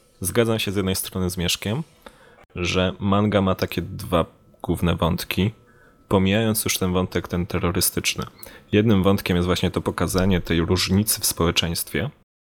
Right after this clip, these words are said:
że jest ta taka klasa wyższa, która robi przekręty i ma gdzieś tą klasę niższą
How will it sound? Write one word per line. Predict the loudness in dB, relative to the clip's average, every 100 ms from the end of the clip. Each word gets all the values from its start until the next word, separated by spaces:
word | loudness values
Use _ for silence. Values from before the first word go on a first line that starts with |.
| _ -4
że | 2 2
jest | 2 0
ta | -2
taka | -2 -2 -4 _ -2
klasa | 0 2 0
wyższa, | 2 0 0 -6
która | -8 -6 -4
robi | -4 -2
przekręty | -2 -2 -4 -4 -4 -6
i |
ma | -4 -6
gdzieś | -4 0 0 0
tą | -2
klasę | -4 -2 0 0
niższą | 2 0 0 -2